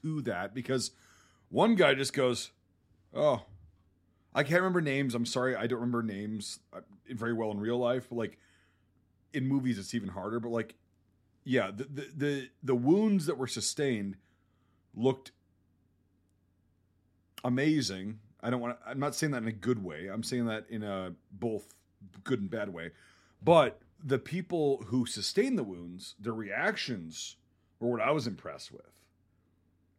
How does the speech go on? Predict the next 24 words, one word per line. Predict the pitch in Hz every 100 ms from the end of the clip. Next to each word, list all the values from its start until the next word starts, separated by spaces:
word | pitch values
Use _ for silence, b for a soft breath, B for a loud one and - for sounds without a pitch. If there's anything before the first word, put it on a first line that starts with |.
| -
is | 131 117
because | 131 131 131 120 110 - - _ _ _ _ _ _
you've | 131 151
got | 214 190 143
one | 156 180
guy, | 151 120 113 123 - _ _ _ _ _ _ _ _ _ _ _ _ _
his | 117 165 156
fucking | - 185 156 127
leg | 147 143
is | 104
gone, | 73 73 98 127 143 87 69 90 113 _ _ _ _ -
or | 117
most | 131 151 135
of |
his | 113
leg | 107 110
is | 98
gone, | 78 107 120 90 80 87 _ _ _ _ _ _ -
and | 143
he's | 180
just | 175 -
sitting | 170
there | 139 127
going, | 127 120